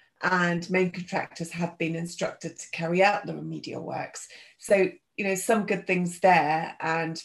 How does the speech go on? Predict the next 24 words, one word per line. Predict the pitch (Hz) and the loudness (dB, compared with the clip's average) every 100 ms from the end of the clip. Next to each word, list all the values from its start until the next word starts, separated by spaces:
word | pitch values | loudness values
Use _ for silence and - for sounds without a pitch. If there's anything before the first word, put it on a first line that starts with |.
| - | -4
people | 185 170 165 | -2 -2 -2
are | |
being | - 170 165 170 | 0 0 0 -2
proactive, | 175 175 190 - - - 175 - | 2 6 6 4 -8 -10 -10 -12
which | - - 156 | -14 -10 -10
is | - | -6
great. | 180 175 127 - - _ - - _ _ _ | 0 0 0 -8 -18 _ -20 -20 _ _ _
But | 208 - - 185 | 6 6 4 -2
we've | 196 208 | 0 4
also, | 226 233 - 131 151 156 - - | 4 4 0 -2 -2 -4 -6 -2
um, | 165 165 165 135 _ _ _ | 0 0 -2 -10 _ _ _
done | 202 185 | 0 2
a | 175 | 0
bit | 196 - 165 | -2 -4 -4
more | 180 175 170 | -4 -2 -2
investigation | - 175 - - 180 180 175 - 170 | -2 -2 -2 -2 0 0 0 -4 -6
in | 165 | -6
terms | 170 180 170 165 | -4 -2 -2 -2
of | 170 - | -8 -12
progress | - 180 180 165 170 - | -4 0 0 0 -2 2
generally | 190 190 160 131 - | 4 4 0 -4 -8
on | - | -10
the | 170 | -12
project. | - 151 - 82 - | -10 -10 -6 -8 -8